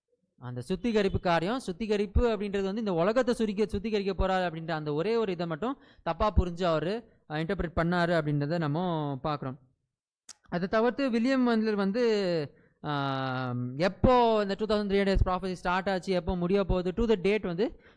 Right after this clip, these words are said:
கடவுள் அவருக்கு வந்து explain பண்ணியிருந்தாரு அப்படின்னு வந்து நம்ம பார்க்கிறோம். So,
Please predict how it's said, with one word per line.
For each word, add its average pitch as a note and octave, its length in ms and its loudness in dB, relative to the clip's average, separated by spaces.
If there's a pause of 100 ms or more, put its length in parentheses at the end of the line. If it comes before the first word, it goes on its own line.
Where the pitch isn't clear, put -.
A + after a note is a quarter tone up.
கடவுள் F3 280 4
அவருக்கு D#3+ 260 4
வந்து E3 140 4
explain F#3 300 0
பண்ணியிருந்தாரு D3+ 560 4
அப்படின்னு C3+ 260 2
வந்து F3+ 220 2
நம்ம D3 220 0
பார்க்கிறோம். C#3 400 -4 (760)
So, A#3 320 6